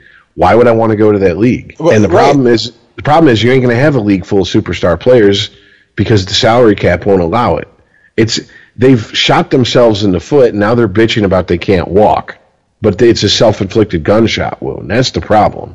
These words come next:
Speaker 2: Yeah, but here's the thing. I don't think they care. I think they feel they're doing exactly what they should be doing. People still buy the jerseys. People still go to the games.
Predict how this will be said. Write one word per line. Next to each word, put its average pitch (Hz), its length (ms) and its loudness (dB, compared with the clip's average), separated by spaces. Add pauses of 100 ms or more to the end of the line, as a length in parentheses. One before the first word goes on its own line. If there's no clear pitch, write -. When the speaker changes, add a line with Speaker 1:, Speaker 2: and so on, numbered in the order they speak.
Speaker 2:
Yeah, 175 200 -2
but 156 140 -2
here's 196 260 -2
the 175 100 -6
thing. 202 240 -2
I 156 80 2
don't 208 220 -2
think 165 200 -4
they 156 120 0
care. 190 460 -4 (200)
I 147 120 2
think 175 320 -2
they 165 160 -2
feel 165 320 0
they're 147 180 0
doing 147 300 -2
exactly 143 560 -2
what 156 200 -2
they 143 120 -2
should 143 260 -4
be 139 100 -2
doing. 135 320 -2 (1800)
People 135 260 -2
still 165 280 0
buy 175 200 2
the 170 100 -2
jerseys. 151 500 -2
People - 240 -12
still 156 200 0
go 185 140 2
to 180 60 -2
the 170 80 -2
games. 147 580 -4